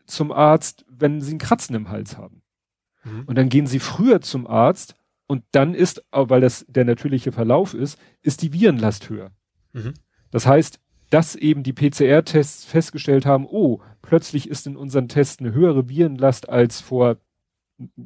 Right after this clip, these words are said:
Speaker 1: drei, vier, fünf Wochen“, dann heißt das nicht unbedingt, dass das Virus dran schuld ist, dass das mehr Viren produziert,
Speaker 2: Das ist
Speaker 1: sondern
Speaker 2: ein soziales Ding
Speaker 1: richtig.
Speaker 2: ist sozusagen, ja.
Speaker 1: So,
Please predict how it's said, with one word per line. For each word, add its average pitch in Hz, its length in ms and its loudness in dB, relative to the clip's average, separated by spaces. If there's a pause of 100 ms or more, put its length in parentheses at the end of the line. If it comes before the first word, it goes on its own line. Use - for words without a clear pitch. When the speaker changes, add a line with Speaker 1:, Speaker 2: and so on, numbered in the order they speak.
(240)
Speaker 1:
drei, 131 220 2
vier, 135 120 -2
fünf 123 220 -6
Wochen“, 175 320 -2 (840)
dann 123 200 4
heißt 151 200 4
das 143 120 -4
nicht 139 120 0
unbedingt, 127 300 -2
dass 120 100 -2
das 113 360 -2
Virus 139 420 0
dran 110 200 -4
schuld 113 360 -8
ist, - 320 -14 (1040)
dass 117 160 -2
das 120 140 -6
mehr 123 220 2
Viren 123 200 2
produziert, 156 680 -2
Speaker 2:
Das - 100 -20
ist 120 160 -18
Speaker 1:
sondern 131 280 4
Speaker 2:
ein 120 60 2
soziales 120 800 -2
Ding 123 160 -6
Speaker 1:
richtig. 147 260 4
Speaker 2:
ist - 0 - (180)
sozusagen, 110 340 -6
ja. 110 60 -8
Speaker 1:
So, 139 140 -2